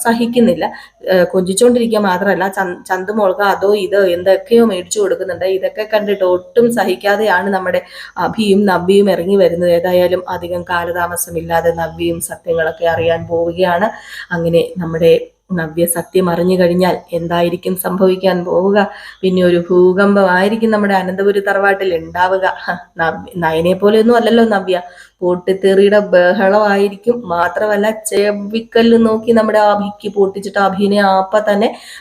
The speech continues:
അനന്തപുരി തറവാട്ടിൽ നിന്ന് ഇറക്കി വിടണം. അങ്ങനെ ആയിരിക്കണം പെണ്ണ്, അല്ലാതെ നയനെ പോലെ ആകേണ്ട ഒരു കാര്യമില്ലെന്നാ ഞാൻ പറയുന്നത്.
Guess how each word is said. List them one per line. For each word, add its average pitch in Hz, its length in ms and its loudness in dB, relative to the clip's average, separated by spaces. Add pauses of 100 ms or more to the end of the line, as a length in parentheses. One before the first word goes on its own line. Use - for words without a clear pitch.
അനന്തപുരി 196 460 2
തറവാട്ടിൽ 190 500 2
നിന്ന് 196 160 0
ഇറക്കി 175 320 -2
വിടണം. 170 260 0
അങ്ങനെ 196 360 0
ആയിരിക്കണം 220 460 0
പെണ്ണ്, 165 220 -4
അല്ലാതെ 175 280 -2
നയനെ 185 380 -4
പോലെ 208 280 -2
ആകേണ്ട 196 240 2
ഒരു 190 160 4
കാര്യമില്ലെന്നാ 190 560 -2
ഞാൻ 165 220 -10
പറയുന്നത്. 156 460 -14